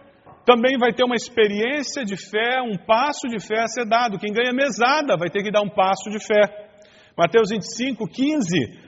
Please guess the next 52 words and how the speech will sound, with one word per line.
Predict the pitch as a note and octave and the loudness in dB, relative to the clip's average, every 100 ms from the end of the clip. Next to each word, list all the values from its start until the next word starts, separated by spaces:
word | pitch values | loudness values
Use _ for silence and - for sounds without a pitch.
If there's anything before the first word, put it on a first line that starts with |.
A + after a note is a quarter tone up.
| - | -8
a | D#3+ | -4
palavra | E3 G#3 A#3+ A#3+ | 2 4 6 4
nos | G3+ | 0
diz: | E3 A#3+ A3 | 0 -2 -2
a | G3 F#3+ | 0 0
um | B3+ C#4 | 2 2
deu | G#3 G3 | 2 2
cinco | - D4 D#4 D4 | 0 -6 -4 4
talentos, | A#3+ A3+ C4+ C4 - | 6 6 0 -4 0
a | G3+ | 2
outro | G3+ F#3+ F3+ | 2 0 0
dois, | G3+ C4 C4 G3+ | 4 4 4 0
e | |
a | A3+ | 0
um, | B3 B3 - - - | 0 -6 -8 -20 0
e | G3+ | 6
a | G#3+ | 8
outro | A#3 B3+ B3+ A#3+ | 8 4 0 2
um, | C4 A#3+ - F3+ | 2 0 -4 -2
a | F3+ | 0
cada | A#3 B3+ A#3+ A3 | 6 6 6 2
um, | A3 C4+ - - - | 2 -2 -6 -20 -4
de | F#3+ | 2
acordo | A3+ G#3+ A3 G#3 G#3 | 2 4 4 2 0
com | |
a | G3+ | -2
sua | G#3+ G3+ | -2 -2
capacidade. | G#3 G#3+ G3+ G#3+ F3+ F#3+ F#3+ F3+ | 0 0 -4 -4 -2 -2 0 -4
É | |
por | F3 A3+ | -4 -4
isso | B3 A#3+ C#4 - | -4 -6 -10 -8
que | C4 | -6
nem | A3+ B3+ | -4 -6
todos | B3+ A#3+ A#3+ A3 F3 | -4 -2 -2 -4 -4
nós | G3+ A3+ - | -4 -4 -6
temos | G#3+ G#3+ | -6 -4
a | G3+ | -6
mesma | F#3+ G3 F#3+ | -4 -4 -4
situação | F#3+ G3 F#3+ - G3+ | -10 -6 -6 -6 -8
financeira. | G#3 G#3 G3 G#3+ A3+ F#3 - - _ _ - | -8 -10 -4 -2 0 -4 -10 -20 _ _ -8
Nem | G3 G3 | -6 -2
todos | G#3+ G3 E3 | -4 -4 -4
nós | G3 G#3 G3+ | -2 -2 -2
temos | G#3 G3 | -6 -6
o | F#3 | -6
mesmo | F3+ F#3+ F#3+ G#3 | -2 -2 -4 -10
tipo | - F3+ E3+ | -8 -10 -8
de | F3 | -8
vida, | F3+ G3 A3+ G3+ | -6 -4 -4 -2
padrão | F3+ F3 G3 | -2 -2 -4
de | F#3 | -6
vida. | F3+ G#3+ G3 | -6 -6 -6